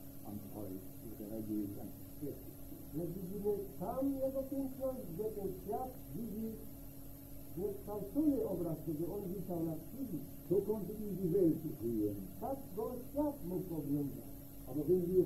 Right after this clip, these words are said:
Speaker 1: sehen, Wenn wir ihn schauen, in Jesaja zweiundfünfzig.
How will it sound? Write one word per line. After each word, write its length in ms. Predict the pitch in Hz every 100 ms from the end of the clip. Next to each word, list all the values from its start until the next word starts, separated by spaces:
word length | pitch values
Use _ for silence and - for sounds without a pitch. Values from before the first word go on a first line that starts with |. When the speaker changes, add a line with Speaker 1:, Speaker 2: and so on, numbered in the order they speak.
| 165
Speaker 1:
sehen, 480 | 165 160 147 135 110 - - - - - - - 143
Wenn 140 | 170 180
wir 180 | -
ihn 100 | 208 160
schauen, 340 | 185 180 151 151 127 113 -
in 160 | 151 156
Jesaja 440 | 156 156 147 143 139
zweiundfünfzig. 920 | 131 135 120 117 135 117 - - 107